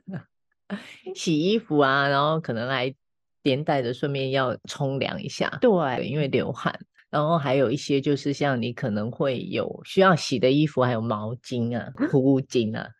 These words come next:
Speaker 1: 对，他们简直在晾衣间可以组成一个部队。
Speaker 2: 对，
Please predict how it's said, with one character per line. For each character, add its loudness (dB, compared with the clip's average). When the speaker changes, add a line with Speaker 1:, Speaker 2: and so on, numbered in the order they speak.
Speaker 1:
对， -2
他 4
们 6
简 2
直 0
在 4
晾 4
衣 4
间 0
可 0
以 4
组 -4
成 -4
一 -4
个 4
部 0
队。 -2
Speaker 2:
对， -4